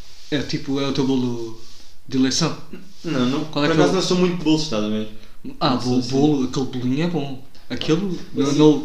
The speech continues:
Speaker 2: aqueles bolos bem secos não são muito dessas cenas.
Speaker 1: Ei pá, eu amo bolo, epá, eu odeio merdas com bué açúcar. Por, por
Speaker 2: Pois,
Speaker 1: exemplo,
Speaker 2: também
Speaker 1: um
Speaker 2: não
Speaker 1: bolinho
Speaker 2: gosto.
Speaker 1: seco.
Speaker 2: Eu
Speaker 1: Aqu-,
Speaker 2: prefiro
Speaker 1: aqueles S's.
Speaker 2: Eu sou muito mais salgados do que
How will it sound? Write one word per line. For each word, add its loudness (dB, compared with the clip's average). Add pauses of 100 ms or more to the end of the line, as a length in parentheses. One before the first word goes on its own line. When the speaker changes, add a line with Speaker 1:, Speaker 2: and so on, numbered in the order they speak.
Speaker 2:
aqueles 2
bolos 2
bem 0
secos -2
não -6
são -6
muito -4
dessas -6
cenas. -6
Speaker 1:
Ei 6
pá, -2
eu 4
amo 0
bolo, -2
epá, -4
eu 2
odeio 6
merdas 2
com -2
bué 0
açúcar. -2 (440)
Por, -4
por -
Speaker 2:
Pois, 2
Speaker 1:
exemplo, 4
Speaker 2:
também 4
Speaker 1:
um 6
Speaker 2:
não 8
Speaker 1:
bolinho 10
Speaker 2:
gosto. 6
Speaker 1:
seco. 0 (460)
Speaker 2:
Eu 0
Speaker 1:
Aqu-, -2
Speaker 2:
prefiro 8 (140)
Speaker 1:
aqueles 6 (120)
S's. 2
Speaker 2:
Eu -2
sou 0
muito 6
mais 0
salgados 0
do -4
que -10